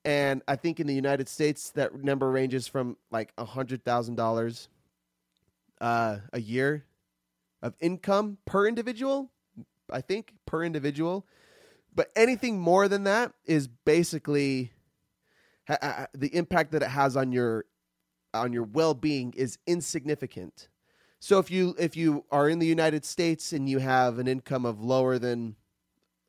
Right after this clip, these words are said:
a hundred thousand dollars, rather, let's look at it this way.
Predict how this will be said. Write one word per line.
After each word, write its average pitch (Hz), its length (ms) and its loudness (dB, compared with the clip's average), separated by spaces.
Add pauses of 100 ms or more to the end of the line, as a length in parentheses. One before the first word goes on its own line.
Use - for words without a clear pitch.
a - 80 -6
hundred 127 400 -4
thousand 127 340 2
dollars, 123 520 0 (800)
rather, 151 320 6
let's 147 200 0
look 143 140 0
at 135 80 0
it 120 80 0
this 123 180 -2
way. 95 220 -6